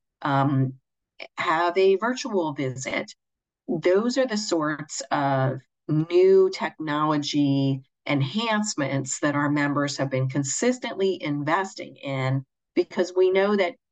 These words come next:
different generations of healthcare consumers are looking to engage in different ways. With respect to A C H P, we're super excited.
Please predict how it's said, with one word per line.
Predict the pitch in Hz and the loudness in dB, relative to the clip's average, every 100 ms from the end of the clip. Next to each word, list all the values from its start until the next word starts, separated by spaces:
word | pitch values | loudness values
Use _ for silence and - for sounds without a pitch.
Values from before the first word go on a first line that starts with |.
| - | -2
different | 190 202 180 - | 0 0 -6 -4
generations | 156 160 147 135 139 - 139 131 131 - | -6 -4 -4 -4 -6 -4 0 0 -2 -2
of | 135 131 131 | 0 0 0
healthcare | - - - 156 147 | 0 0 0 -2 -2
consumers | 143 - 143 131 139 127 131 _ _ - | -8 -6 -4 0 0 0 -2 _ _ -2
are | 156 | 0
looking | 156 160 160 143 | 0 0 -2 -2
to | 139 | 0
engage | 131 120 127 135 131 | 0 0 2 2 0
in | 135 131 | -2 -2
different | 131 131 131 131 | -2 -4 -6 -2
ways. | 127 127 127 120 - _ _ _ _ 185 | 0 0 0 -2 -10 _ _ _ _ 0
With | 185 | 0
respect | 202 202 254 269 | 0 -4 -4 -4
to | 262 240 | -4 -4
A | 240 | -6
C | 247 | -4
H | 208 202 208 - | -2 -2 -4 -6
P, | 220 196 180 170 | 2 4 4 2
we're | 190 254 | 0 0
super | 254 247 240 208 | 0 0 0 -2
excited. | 196 - 175 170 139 | -2 -2 -2 -2 -4